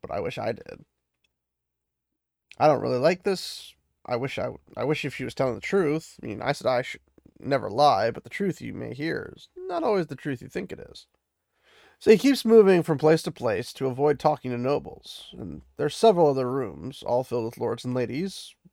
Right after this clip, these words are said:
different entertainers, three different gleemen in their cloaks, jugglers, tumblers, musicians playing flutes, bitterns, dulcimers, lutes, plus five different sizes of fiddle, six kind of horns, straight or curved,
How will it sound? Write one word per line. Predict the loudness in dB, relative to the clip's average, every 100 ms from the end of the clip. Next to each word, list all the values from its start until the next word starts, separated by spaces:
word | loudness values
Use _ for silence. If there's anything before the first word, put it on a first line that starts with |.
| _
different | -14 -8 -8
entertainers, | -6 -4 -4 -2 -2 -4 -6 -14 _ _ _ _ _ _
three | 2 4
different | 4 2 2
gleemen | 4 4 4
in | 4
their | 2
cloaks, | 4 6 6 2 -12 -12 -12 -8
jugglers, | 0 0 4 2 2 -2 -6
tumblers, | 0 0 2 0 0 -2 -8 -12 -12
musicians | -8 -6 -8 -10 -8
playing | -6 -6 -6
flutes, | -10 -10 -10
bitterns, | -8 -8 -8 -6
dulcimers, | -4 -4 -6 -10 -2
lutes, | 0 0 -2 -16 -18 -18
plus | -18 -6 4
five | 4 4
different | 0 -10 -6
sizes | 0 2 2 -2 -10
of | -8 -10 -6
fiddle, | -6 -6 -8 -12 _ _ _ _ _ _
six | -2 -2
kind | 0 2 2
of | 2
horns, | 4 6 4 0
straight | -4 -4 -4
or | -4
curved, | -2 0 0 -4 -10 -20